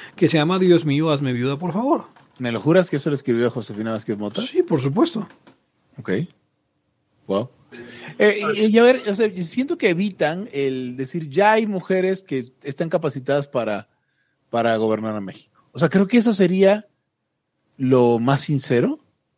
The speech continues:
Speaker 2: pero es como de, "No, no, no, no, las mujeres siempre han podido, siempre ha habido buenas candidatas, el problema ha sido México". Y, y la pregunta es, ¿qué quiere decir México en esa frase, no? Supongo que el electorado, pero pues, si te das cuenta, no es ganar la elección, es que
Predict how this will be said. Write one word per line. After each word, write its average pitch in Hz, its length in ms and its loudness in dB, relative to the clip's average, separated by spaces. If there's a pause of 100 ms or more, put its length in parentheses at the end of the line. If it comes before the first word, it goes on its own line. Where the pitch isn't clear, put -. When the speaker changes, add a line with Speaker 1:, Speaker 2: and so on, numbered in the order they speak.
(480)
Speaker 2:
pero 123 200 2
es 131 120 0
como 139 180 -2
de, 123 80 2
"No, 127 160 2
no, 127 140 0
no, 120 160 -2
no, 113 320 -2
las 101 240 -4
mujeres 139 280 2
siempre 147 340 2
han 165 60 0
podido, 120 260 2
siempre 160 260 0
ha - 20 6
habido 165 240 2
buenas 147 360 0
candidatas, 113 520 -2
el 123 60 -4
problema 123 240 -2
ha 156 40 0
sido 160 200 -4
México". - 580 -8 (480)
Y, 170 140 6 (160)
y 170 100 -4
la 165 160 4
pregunta 180 360 2
es, 202 100 -2
¿qué 202 160 -4
quiere 220 260 2
decir 208 480 0
México 156 560 -4
en 123 80 -4
esa 147 200 -2
frase, 151 440 -2 (220)
no? 190 240 -10 (540)
Supongo 262 260 4
que 226 60 4
el 165 100 4
electorado, 170 720 2
pero 160 260 2
pues, 143 160 -4
si 143 60 -8
te 170 60 4
das 175 100 0
cuenta, 208 260 -2
no 170 220 -4
es 175 180 -4
ganar 170 340 0
la 170 120 0
elección, 156 340 -4
es 139 140 -10
que 156 180 -8